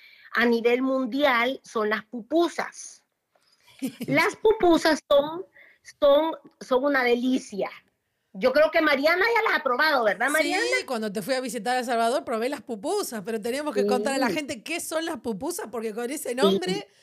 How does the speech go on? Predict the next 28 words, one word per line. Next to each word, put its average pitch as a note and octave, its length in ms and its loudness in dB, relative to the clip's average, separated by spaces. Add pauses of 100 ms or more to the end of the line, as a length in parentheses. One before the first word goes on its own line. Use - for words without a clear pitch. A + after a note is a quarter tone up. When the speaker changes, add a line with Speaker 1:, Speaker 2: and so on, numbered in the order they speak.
(100)
Speaker 2:
no D4+ 300 0
van D#4 160 -2
a E4 100 -2
identificar, G#3+ 720 4
Speaker 1:
No, G3+ 80 2
no, G3+ 60 4
Speaker 2:
¿eh? G3 100 6
Speaker 1:
no. F#3 240 0 (260)
Speaker 2:
<laughs> - 720 -12
Speaker 1:
Es B3+ 300 4 (160)
la - 100 -20 (300)
cosa - 80 -12
más B3+ 280 -2
deliciosa. A3+ 920 -2
Es A#3+ 220 -6
una C#4+ 280 -2
tortilla D4+ 680 0
de E4 100 4
maíz, A#3+ 640 -2 (420)
pero B3 200 6
es A#3+ 60 4
así C4+ 360 0
gordita, G#3+ 840 4 (140)
porque C#4+ 720 4
esta A#3 300 -2
tortilla C4 500 -2
va B3 140 2
relle-, A#3 500 -2